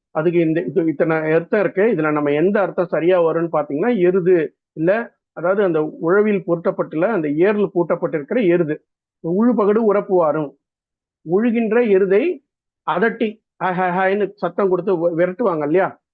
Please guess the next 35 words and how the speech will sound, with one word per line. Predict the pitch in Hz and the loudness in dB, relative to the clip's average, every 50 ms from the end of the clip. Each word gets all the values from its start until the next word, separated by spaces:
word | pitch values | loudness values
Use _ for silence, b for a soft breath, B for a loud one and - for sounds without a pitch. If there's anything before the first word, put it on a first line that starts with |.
| _ _ _ | _ _ _
அந்த | - 156 170 180 175 | -6 -2 -2 0 0
மாதிரி | 165 165 180 220 226 | 0 0 0 0 0
அர-, | 185 165 185 185 - - - | 0 0 -2 -4 -8 -12 -8
அதட்டக்கூடிய | - 151 160 175 202 196 233 196 - 185 170 165 202 233 | -4 -2 0 0 0 -2 -2 -4 -2 0 0 2 2 2
மல்லர்களும். | 208 175 165 175 180 175 160 143 147 160 165 151 139 _ - | 2 2 2 2 2 2 2 0 0 0 -2 -2 -4 _ -8
அதான் | 139 143 165 208 214 | -6 -4 -2 -2 0
வந்து | 202 165 160 202 214 | 0 0 0 0 0
இந்த | 190 160 151 147 | 0 0 0 -2
இது | 147 151 170 170 - | -2 -2 -4 -4 -4
பல்வேறு | - 160 170 185 202 208 190 190 | -2 0 2 2 4 4 4 2
வகையான | 180 180 175 170 165 | 2 2 0 0 0
மனிதர்களை | 160 165 202 214 233 214 202 185 196 | 0 0 0 0 0 0 -2 -2 -2
சொல்லிட்டு | 190 175 170 190 | -4 -4 -2 -2
வரும்போது | 170 160 156 170 214 320 311 - _ _ _ - | -2 0 -2 -2 -2 -2 -4 -8 _ _ _ -6
இந்த | - 180 196 185 | -4 -2 -2 0
பாடல் | 202 190 196 220 220 | 0 0 0 0 0
இதை | 196 175 - | 0 0 0
சொல்றாங்க. | 175 165 156 160 156 170 233 247 | -2 -2 -2 -2 -2 -2 -2 0
முன்னாடி | 180 180 190 196 190 180 | 0 0 0 0 2 2
இருந்து | 175 175 185 196 | 0 0 0 0
நம்ம | 185 160 151 147 | -2 -2 -2 -4
இப்ப | 135 - 131 - | -6 -8 -8 -6
பார்ப்போம். | 151 151 151 - 180 208 262 262 - _ _ _ _ _ - | -4 -4 -2 -2 -2 -2 -2 -4 -10 _ _ _ _ _ -2
"முள்ளரை | 147 165 175 175 175 170 160 | 0 2 2 2 2 2 0
முளரி | 151 156 160 170 170 170 | 2 2 2 2 2 2
வெள்ளி, | 165 170 165 180 226 277 277 - 151 139 | 2 2 2 2 0 0 -2 -4 -4 -2
முளையிற | 151 165 170 170 170 165 151 | 0 2 4 4 4 2 2
முத்தும் | 151 147 147 - 175 165 160 | 0 -2 -2 -2 -2 -2 0
பொன்னும், | 156 165 156 165 185 233 269 247 - | 0 0 0 2 2 2 0 0 0
தள்ளுற | 151 147 165 170 165 160 151 | -2 0 2 2 2 2 0
மணிகள் | 156 151 165 156 170 165 | 0 0 0 0 -2 -2
சிந்தி, | 156 - 165 165 175 190 285 349 - _ _ _ _ _ _ - 165 | -2 -2 -2 -2 0 -2 -2 -4 -4 _ _ _ _ _ _ -4 -2
சலஞ்சலம் | 160 175 185 180 165 170 170 156 151 143 | 0 2 2 2 2 2 0 0 -2 -2
புலம்ப | 151 147 160 160 175 185 190 | -2 0 0 0 0 -2 -2
சாலில், | 175 175 156 156 165 196 247 262 - | 0 0 0 2 2 0 0 -2 -4